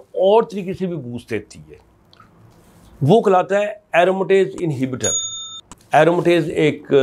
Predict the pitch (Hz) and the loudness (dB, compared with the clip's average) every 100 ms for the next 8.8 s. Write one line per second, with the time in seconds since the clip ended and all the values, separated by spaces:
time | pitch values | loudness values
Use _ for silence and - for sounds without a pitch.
0 | 127 127 127 110 113 151 175 117 95 - | 2 -2 -4 0 2 2 0 -2 -4 -6
1 | _ _ _ _ _ _ _ _ - 147 | _ _ _ _ _ _ _ _ 2 4
2 | 180 196 190 190 196 196 170 185 170 - | 4 4 2 2 -2 0 0 0 -4 -2
3 | 185 185 170 180 170 160 160 156 160 160 | -2 -2 -2 -4 0 0 0 -2 -2 -2
4 | 165 165 - 143 156 180 165 160 135 139 | -6 -6 -6 -4 0 0 2 0 0 -4
5 | 135 151 156 156 135 135 151 131 - 101 | 0 0 0 -4 -4 0 0 -2 -10 -14
6 | 90 95 127 131 127 151 135 143 147 139 | -14 -10 -2 0 2 2 2 0 -2 -2
7 | 123 123 104 107 120 - _ _ 131 131 | -4 -6 -6 -10 -12 -14 _ _ 0 2
8 | 120 - 98 82 80 - 64 - | 2 0 -8 -8 -16 -16 -18 -18